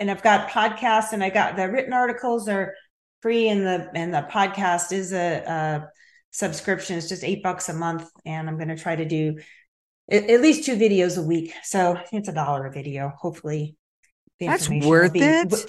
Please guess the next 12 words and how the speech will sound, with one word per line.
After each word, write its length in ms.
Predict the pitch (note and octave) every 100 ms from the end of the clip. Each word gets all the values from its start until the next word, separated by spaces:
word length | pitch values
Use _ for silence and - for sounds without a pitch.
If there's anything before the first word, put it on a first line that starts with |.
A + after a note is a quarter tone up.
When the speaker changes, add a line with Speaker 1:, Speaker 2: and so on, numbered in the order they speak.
| -
Speaker 1:
hopefully 520 | - D#4+ - D#4+ C#4 C4+
the 160 | -
<laughs> 40 | -
information 880 | F#4+ - C#4 - C4 - - G#3+ -
will 160 | G#3+
be 160 | - G3
at 100 | -
least 240 | F#3 F#3
that 200 | F3 E3
valuable 420 | D#3 D3+ D3+ D3 C#3+
to 100 | D3+
people. 500 | D3 - - D3+